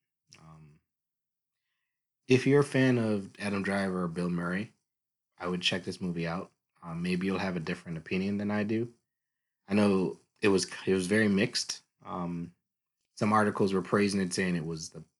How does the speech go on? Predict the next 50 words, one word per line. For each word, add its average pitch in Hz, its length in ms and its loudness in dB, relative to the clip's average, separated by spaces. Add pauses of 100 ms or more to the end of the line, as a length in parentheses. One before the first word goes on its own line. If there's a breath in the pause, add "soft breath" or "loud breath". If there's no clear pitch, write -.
(140)
one 90 220 -4
of 85 60 -2
the 82 80 -8
best - 480 -6
zombie 90 280 -2
movies 85 300 -6
ever. 107 380 -2 (680)
Some - 200 2
articles 104 420 4
said 92 140 0
that 82 100 0
this 85 180 -4
was 80 140 -4
a, 78 60 -4
one 80 340 -10
of 78 100 -6
the 78 80 -6
worst 95 320 0
<laughs> - 20 -2
zombie 92 240 2
movies 98 360 2
ever. 95 360 -6 (720)
And 85 460 -2
I 107 100 8
don't 101 180 6
agree 92 240 2
with 82 220 -2
those. 78 500 -6
I 92 80 -4
don't 95 140 -2
think 104 140 -2
this 92 80 -6
is 92 100 -8
one 85 120 -4
of 80 100 -6
the 82 60 -10
best 92 300 -4
movie, 90 460 -8
zombie 95 260 -4
movies. 90 300 -4
I 82 80 -8
don't 85 160 -10
think 76 140 -20
this - 120 -20
is - 120 -20
one 78 100 -20
of 73 80 -20
the 78 160 -20
worst 73 220 -14
zombie 71 240 -20